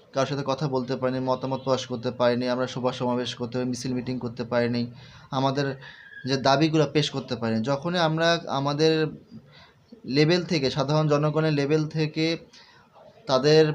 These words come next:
পক-, তাদের জন্য, তাদের কাছে যখন কোনো দাবি দাবা নিয়ে তাদের কাছে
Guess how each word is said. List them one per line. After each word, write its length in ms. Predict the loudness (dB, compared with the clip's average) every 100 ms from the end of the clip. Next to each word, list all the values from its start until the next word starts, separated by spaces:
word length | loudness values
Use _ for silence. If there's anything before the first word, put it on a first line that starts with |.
| 4
পক-, 260 | 4 2
তাদের 320 | 0 2 2
জন্য, 260 | 4 4 4
তাদের 200 | 2 0
কাছে 180 | -2 0
যখন 140 | -2
কোনো 160 | 0 0
দাবি 340 | 4 2 2
দাবা 320 | 4 6 6
নিয়ে 340 | 4 2 0 0
তাদের 260 | 0 -2
কাছে 220 | -2 -2